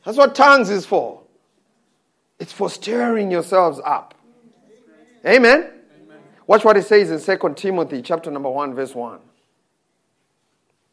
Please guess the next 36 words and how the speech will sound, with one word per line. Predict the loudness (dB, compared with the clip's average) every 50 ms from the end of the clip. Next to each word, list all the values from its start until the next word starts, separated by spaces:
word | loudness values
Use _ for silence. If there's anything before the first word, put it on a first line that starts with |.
| _ _
Thank | -10 -8 -8 -8 -8
you, | -10
Jesus. | -12 -10 -10 -10 -10 -10 -14 -18 -20 _ -20 _ _ _ _ _ _ _ -20 -20 _ _ _ -12
This | -10 -4
is, | -4 -4 -4 -2
uh, | 0 0 0
Paul | 0 0 0 2 2 2
writing | 4 4 4 2 2 -2 -6 -10 -8
to | -10 -10
his | -10 -10 -6
son | -4 -4 -4 -4
Timothy. | -6 -6 -6 -6 -6 -8 -10 -14 -16 -18 -20 -20 _
He | 2
says, | 2 2 4 4
"Therefore, | 2 4 4 4 4 2 -2 -8 -8 -8 -12 -20 _ _ 0
I | 0 0
remind | 0 -2 -4 -6 -4 -4 -2 -2 -2 -4 -4 -6
you | -6 -8 -8 -8
to | -8 -10 -10 -10
stir | -10 -14 -16 -14 -10 -6 -4 -2 0 2 2
up | 2 2 0 -2 -8
the | -10
gift | -10 -10 -10 -6 -6 -6 -6 -4 -4
of | -4 -4 -4 -2
God | 4 6 8 8 8 6 4 0 -10 -20 -20 _ _
which | -6 -6 -6 -2 -4
is | -4 -2 -2
in | -4 -6 -6
you | -6 -4 -4 -2 -2 -4
through | -4 -6 -4 -2 -2 -2 0
the | -2 -4
laying | -2 -2 -2 -2 -2 -2 0
on | 0 0 0 -2
of | -4 -6
my | -8 -8 -6
hands." | -6 -6 -8 -8